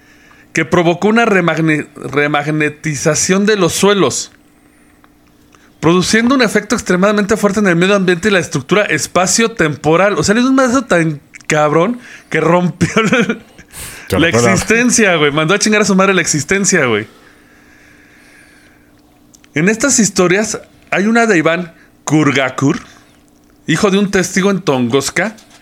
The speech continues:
Speaker 1: que narra de estos sucesos extraños. Él dice:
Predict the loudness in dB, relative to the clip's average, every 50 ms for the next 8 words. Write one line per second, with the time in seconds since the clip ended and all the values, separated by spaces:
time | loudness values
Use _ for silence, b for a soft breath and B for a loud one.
0 | B B B B B B B B B B B B B B B B B B B _
1 | -4 -2 0 0 2 2 2 2 2 0 0 0 -2 -2 -2 -2 -2 0 0 0
2 | 0 -2 0 0 0 -2 -2 -2 0 0 0 2 2 0 0 0 0 0 0 0
3 | 0 0 0 0 0 0